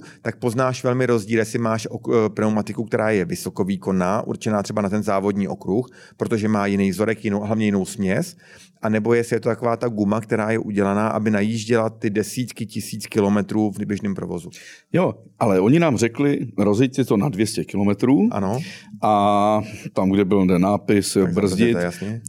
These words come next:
Speaker 2: ale ne do nuly, jo, asi
Speaker 1: Ano.
Speaker 2: nějakých deseti kilometrů, aby to. A já jsem viděl na těch různých pneumatikách, jak
Speaker 1: Jak
Speaker 2: ta,
Speaker 1: různě brzdil.
Speaker 2: jak je ta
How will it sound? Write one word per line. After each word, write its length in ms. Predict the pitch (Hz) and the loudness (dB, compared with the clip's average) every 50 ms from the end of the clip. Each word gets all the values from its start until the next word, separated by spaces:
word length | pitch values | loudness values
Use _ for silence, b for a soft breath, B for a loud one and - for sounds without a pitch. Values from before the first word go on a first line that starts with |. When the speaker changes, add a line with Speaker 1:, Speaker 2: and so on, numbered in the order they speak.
| - - | -4 0
Speaker 2:
ale 180 | 101 107 110 | 0 2 4
ne 160 | 113 120 117 107 | 4 2 2 2
do 120 | 104 104 | 2 4
nuly, 260 | 101 104 107 95 - | 4 4 4 2 2
jo, 280 | - 87 90 95 95 85 - | 2 2 2 2 0 -2 -4
asi 180 | 90 - 95 95 | -6 -2 0 0
Speaker 1:
Ano. 80 | 90 85 | 2 2
Speaker 2:
nějakých 280 | 85 82 - - 92 82 | 0 0 -2 -4 -4 -4
deseti 360 | 85 - - 90 78 90 85 | -4 -4 -6 -6 -6 -6 -6
kilometrů, 480 | - 95 87 87 87 85 - 92 85 | -2 0 0 2 0 0 -2 -4 -4
aby 160 | 80 76 85 82 | -2 -2 -4 -4
to. 120 | - 76 - _ _ _ - - | -6 -12 -12 _ _ _ -12 -8
A 80 | - | -4
já 180 | 85 82 87 92 | -2 -2 -2 -2
jsem 200 | - - 117 110 | 0 0 2 2
viděl 240 | 98 90 95 - 110 | 2 2 2 2 2
na 60 | 101 | 2
těch 180 | - 110 110 | 2 2 2
různých 400 | 98 92 98 92 98 113 107 - | 2 2 0 0 0 0 -2 0
pneumatikách, 800 | - 101 92 92 92 92 90 - 95 87 - 95 90 90 - - | 0 0 2 2 2 0 -2 -2 -6 -2 0 -2 -2 -2 -2 -4
jak 100 | 95 92 | -4 -4
Speaker 1:
Jak 100 | 120 101 | -2 0
Speaker 2:
ta, 80 | 107 95 | 0 0
Speaker 1:
různě 200 | 117 107 120 113 | 0 -2 -2 -2
brzdil. 260 | 110 101 90 98 85 - - _ _ | -4 -4 -6 -8 -12 -12 -18 _ _
Speaker 2:
jak 340 | - 101 104 98 - - - | 0 2 2 2 0 0 0
je 100 | 104 92 | 0 2
ta 260 | - 110 101 98 | 2 0 0 0